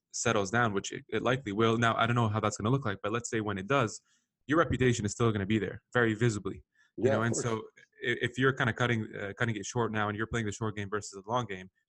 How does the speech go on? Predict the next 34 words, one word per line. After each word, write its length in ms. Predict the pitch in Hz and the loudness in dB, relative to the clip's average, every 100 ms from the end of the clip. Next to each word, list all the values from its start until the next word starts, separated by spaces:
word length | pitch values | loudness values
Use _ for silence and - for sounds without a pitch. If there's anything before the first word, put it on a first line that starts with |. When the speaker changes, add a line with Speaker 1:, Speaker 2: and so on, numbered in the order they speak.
| 120 | -4
Speaker 1:
that's 160 | 143 | -2
gonna 140 | 123 110 | -2 -4
catch 260 | 107 - | -6 -6
up 80 | 110 | -10
to 240 | _ - | _ -14
you 80 | 95 | -12
eventually. 400 | 87 107 - 98 98 _ _ _ | -8 -10 -10 -20 -20 _ _ _
Speaker 2:
Yeah, 160 | 147 185 | -4 -2
of 100 | - | 0
course. 260 | 190 170 | 0 0
I 60 | 202 | 0
mean, 160 | 156 170 | 0 0
you 80 | |
gotta 180 | 170 226 | 0 4
look 200 | 180 175 | 4 4
at 80 | 175 | 2
it, 140 | 98 | 0
like, 180 | 101 101 | -2 0
in, 340 | 123 117 117 104 | 0 2 0 -2
especially 480 | - - 151 175 165 | -4 -4 -2 2 4
in 80 | 123 | 4
a 60 | |
services 480 | 90 101 104 98 82 | 0 -2 -4 -4 -6
model, 360 | 82 82 92 76 | -4 0 0 0
your 100 | 80 | -4
people 520 | - - 139 120 110 | -6 -6 -2 2 2
and 80 | 95 | 2
your 100 | 90 | -2
clients, 580 | - 90 95 90 80 - _ _ _ _ - - | -4 -2 0 -2 -6 -14 _ _ _ _ -20 -6
your, 180 | 113 120 - | 0 0 4
our, 180 | 131 - | 4 4
our 60 | |
people 480 | 127 160 170 151 - | 0 0 0 0 0
is 280 | 123 139 104 | 2 4 4